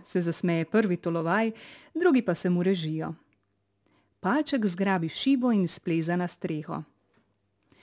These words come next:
"Hišo vam razbijem," se dere in mlati po strehi. "Vi grdi, nehvaležni tolovaji." Pravijo, da še dandanes sedi Palček na strehi,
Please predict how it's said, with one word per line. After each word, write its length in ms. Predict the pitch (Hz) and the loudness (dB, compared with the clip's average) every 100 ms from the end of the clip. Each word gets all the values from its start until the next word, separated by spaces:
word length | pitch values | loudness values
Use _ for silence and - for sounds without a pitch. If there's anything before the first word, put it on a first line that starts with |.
| - _ _ _ | -20 _ _ _
"Hišo 340 | 381 359 311 | 0 2 4
vam 200 | 277 277 | 6 8
razbijem," 560 | 277 226 214 233 170 165 | 8 6 6 6 4 0
se 200 | - 185 | 0 0
dere 320 | 170 160 165 | 2 2 2
in 80 | 165 | 0
mlati 300 | 165 175 175 | 0 -2 -6
po 120 | 175 | -8
strehi. 420 | - 185 170 180 - - - | -8 -4 -4 -6 -12 -16 -10
"Vi 280 | 254 254 285 226 226 | -6 2 2 2 -2
grdi, 560 | 247 359 294 226 240 226 302 381 | 6 6 6 4 4 2 2 4
nehvaležni 760 | 381 - 254 285 349 277 247 247 | 4 4 4 6 8 8 6 6
tolovaji." 640 | 226 208 180 247 180 160 - _ _ _ _ _ _ _ _ _ _ _ _ _ _ _ | 4 6 6 4 2 -2 -12 _ _ _ _ _ _ _ _ _ _ _ _ _ _ _
Pravijo, 540 | 170 165 160 175 214 240 _ - - _ | -2 -2 -2 0 0 -2 _ -20 -20 _
da 160 | 240 254 | -2 -2
še 260 | - 285 254 | 2 2 2
dandanes 720 | 214 339 339 240 247 262 240 | 0 4 8 8 8 4 4
sedi 280 | - 185 196 | 0 0 0
Palček 520 | - 185 190 - 175 | 0 -2 -2 -2 -4
na 140 | 170 | -4
strehi, 560 | 160 - 247 269 240 202 | -6 -6 -2 -2 -2 -4